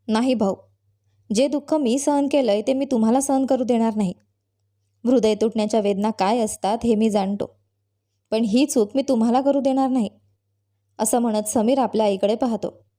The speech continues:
जी गोंधळलेल्या नजरेने त्याच्याकडेच पाहत असते. तो तिच्याजवळ जाऊन म्हणतो, "मला माहिती आहे आई, तुमच्या मनात खूप प्रश्न असतील, ज्याची उत्तरं तुम्हाला माझ्याकडून हवी आहेत,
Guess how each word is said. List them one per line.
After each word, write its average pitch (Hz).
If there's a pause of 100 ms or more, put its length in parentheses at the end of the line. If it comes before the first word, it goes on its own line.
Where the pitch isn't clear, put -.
(560)
जी 311
गोंधळलेल्या 302
नजरेने 240
त्याच्याकडेच 262
पाहत 226
असते. - (720)
तो 302
तिच्याजवळ 311
जाऊन 254
म्हणतो, 240 (720)
"मला 226
माहिती 220
आहे 202
आई, 160 (520)
तुमच्या 233
मनात 240 (100)
खूप -
प्रश्न 214
असतील, 196 (600)
ज्याची 220
उत्तरं 254
तुम्हाला 294
माझ्याकडून 277
हवी 277
आहेत, 202